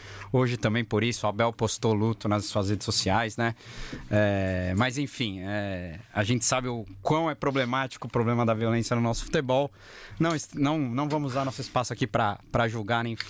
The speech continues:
falar sobre isso, porque acho que já deu, mas fica o recado e a homenagem pra toda a família da Gabi também, que, que vão torcer muito pro Palmeiras hoje. Espero que o Palmeiras se classifique também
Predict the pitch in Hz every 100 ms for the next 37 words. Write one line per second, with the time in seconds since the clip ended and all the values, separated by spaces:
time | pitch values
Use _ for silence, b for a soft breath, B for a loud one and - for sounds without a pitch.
0 | - - - 110 104 117 110 - 120 107
1 | 113 123 110 120 107 117 110 B B B
2 | 123 117 - 143 127 139 139 156 - -
3 | 160 - 156 - B B - 135 127 -
4 | 135 135 139 135 131 120 127 123 117 120
5 | 135 131 - 123 123 120 113 113 113 -
6 | 107 123 127 B B B - 120 107 95
7 | 85 - - 113 110 110 117 - 113 110
8 | - 113 110 104 110 113 110 113 113 123
9 | 113 110 - 120 - - 120 - 123 110
10 | 120